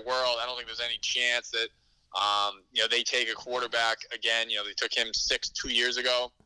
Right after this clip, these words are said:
I think if, if they went belly up this year and had a chance to get, like, Trevor Lawrence or we're gonna have the number two pick,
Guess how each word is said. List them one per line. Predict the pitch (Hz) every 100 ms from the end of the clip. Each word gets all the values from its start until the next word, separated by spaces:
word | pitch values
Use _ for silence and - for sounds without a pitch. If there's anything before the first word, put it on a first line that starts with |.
| _ _ - - - -
I |
think | 135 131
if, | -
if | 131 120
they | 151
went | 143 127
belly | 143 127 123
up | 139
this | 135 -
year | 123
and | 113
had | 110
a |
chance | - 120
to | -
get, | 104
like, | -
Trevor | 127 113
Lawrence | 123 151 139 120 113 107
or | 104
we're |
gonna | 113 113
have |
the | 117
number | 117 151
two | - 220 -
pick, | 139 117